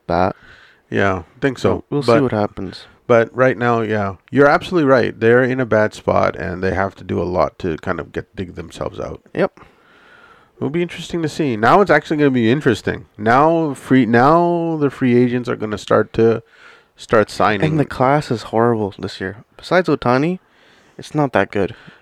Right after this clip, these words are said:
Speaker 2: Yeah, you got Bellinger.
Speaker 1: Bellinger, like I said, he's very, you don't know what you're gonna get out of him. He's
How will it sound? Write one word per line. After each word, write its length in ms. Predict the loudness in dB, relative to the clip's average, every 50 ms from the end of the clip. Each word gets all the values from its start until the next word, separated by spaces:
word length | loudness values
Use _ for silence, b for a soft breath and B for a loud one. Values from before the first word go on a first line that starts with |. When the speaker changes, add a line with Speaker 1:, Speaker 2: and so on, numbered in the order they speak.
| B B B
Speaker 2:
Yeah, 100 | -4 -4
you 80 | -2
got 200 | 0 -2 -2 0
Bellinger. 560 | 0 0 2 2 0 -2 -4 -4 -6 -4 -4 -2
Speaker 1:
Bellinger, 600 | 0 2 2 2 2 2 2 2 2 2 2 0
like 180 | 0 0 2 2
I 100 | 0 0
said, 280 | 0 0 -2 -2 -4 _ _ _ _ -12
he's 280 | -8 -6 -6 -6 -6 -4
very, 380 | 0 0 2 2 0 -2 -4 -6 _ _ b b b b b b b b b b b
you 80 | -6 -2
don't 140 | 0 0 2
know 60 | 2 2
what 180 | 2 0 0
you're 100 | -2 -6
gonna 100 | -4 -4
get 160 | -2 -2 -2
out 120 | -2 -2 -4
of 80 | -6 -10
him. 140 | -12 -18 _ _ _
He's 240 | -10 -10 -10 -10